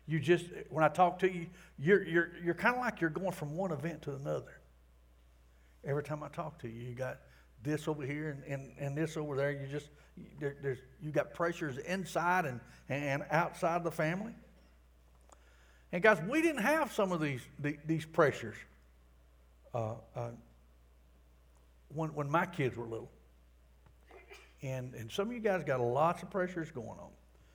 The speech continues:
And, and families need support. And families are a big deal here at North Point Church. We like our families.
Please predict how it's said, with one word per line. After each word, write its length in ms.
And, 140
and 200
families 640
need 380
support. 520
And 200
families 400
are 80
a 60
big 260
deal 240
here 240
at 60
North 240
Point 220
Church. 340
We 160
like 300
our 80
families. 520